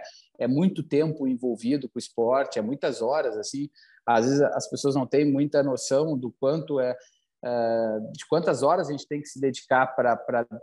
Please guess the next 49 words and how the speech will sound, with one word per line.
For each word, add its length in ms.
pra 220
buscar 360
resultado, 600
né? 120
Pra 120
buscar 260
o 100
máximo, 560
pra 240
chegar 420
lá 420
e 60
buscar 360
a 40
vaga 280
pra 140
Kona. 400
Então, 260
é 120
muita, 580
muitas 400
horas 400
e, 240
e 180
isso 280
tem 200
um 80
limite, 440
né? 100
A 600
gente 180
tem 100
um 60
limite, 600
é, 200
físico 540
e 100
mental 460
pra 140
tudo 260
isso. 360
E 140
tem 180
que 80
saber 220
a 100
hora 240
de, 300
de, 260